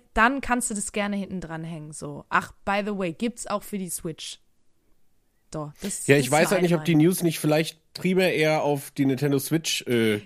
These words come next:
Speaker 2: geht,
Speaker 1: Klar.
Speaker 2: weil, ne, wir hatten ja mit der Wii U irgendwie immer dieses Problem, wieso gar keine Spiele dafür erschienen sind,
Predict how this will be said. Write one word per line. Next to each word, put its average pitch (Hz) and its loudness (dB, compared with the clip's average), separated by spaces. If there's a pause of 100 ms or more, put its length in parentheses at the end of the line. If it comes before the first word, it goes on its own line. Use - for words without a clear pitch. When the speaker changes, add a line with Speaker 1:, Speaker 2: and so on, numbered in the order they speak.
(120)
Speaker 2:
geht, 117 4
Speaker 1:
Klar. 208 6
Speaker 2:
weil, 113 2 (300)
ne, 135 4
wir 117 0
hatten 139 -2
ja 139 4
mit 127 0
der 127 2
Wii 127 4
U 139 6
irgendwie 143 2
immer 135 4
dieses 131 0
Problem, 131 2
wieso 117 0 (140)
gar 131 4
keine 123 -4
Spiele 110 -4
dafür 107 -4
erschienen 104 -6
sind, 107 -6